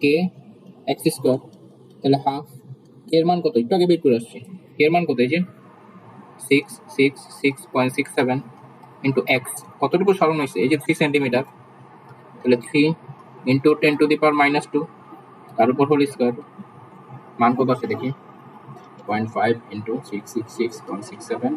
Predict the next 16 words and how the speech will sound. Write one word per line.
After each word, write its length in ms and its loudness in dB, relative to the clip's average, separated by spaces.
into 240 -12
three 160 -6
into 200 -2
minus 300 0
two, 140 2
তারপর 260 -14
এটা 160 4
আসলে 200 -6
দেখা 160 -2
জিরো 180 4
পয়েন্ট 200 0
থ্রি 140 -2
জুল 220 -6
কাজ 160 -12
হয়েছে। 240 -18
তো 60 0